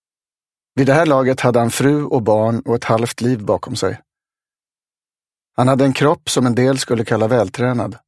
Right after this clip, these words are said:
Han lyfte skrot och sprang. Och en personlighet som jag har hört många säga var charmerande och kraftfull.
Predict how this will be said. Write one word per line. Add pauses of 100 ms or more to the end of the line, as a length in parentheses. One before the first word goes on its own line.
(760)
Han
lyfte
skrot
och
sprang. (880)
Och
en
personlighet
som
jag
har
hört
många
säga
var
charmerande
och
kraftfull.